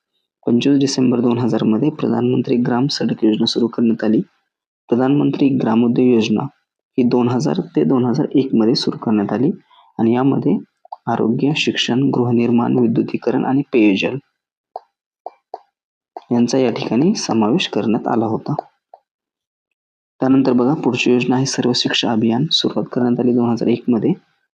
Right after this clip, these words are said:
सहा ते चौदा वयोगटास प्राथमिक शिक्षण देणे. वाल्मिकी आंबेडकर आवास योजना सुरुवात डिसेंबर दोन हजार एक मध्ये.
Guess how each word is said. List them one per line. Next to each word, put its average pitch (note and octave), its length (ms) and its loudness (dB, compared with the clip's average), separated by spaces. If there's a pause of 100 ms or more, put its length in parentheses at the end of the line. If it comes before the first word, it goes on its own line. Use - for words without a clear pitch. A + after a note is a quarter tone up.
(120)
सहा B2+ 240 -2
ते B2+ 160 -2
चौदा A#2+ 340 0
वयोगटास A2+ 520 2
प्राथमिक A2+ 500 -2
शिक्षण - 420 -2
देणे. B2 280 0 (800)
वाल्मिकी B2 460 2
आंबेडकर B2 460 0
आवास A2+ 360 -2
योजना A2+ 340 -2 (600)
सुरुवात C3 400 0
डिसेंबर A#2 480 0
दोन A#2 200 0
हजार A#2 180 -2
एक A#2 240 -2
मध्ये. A#2 260 0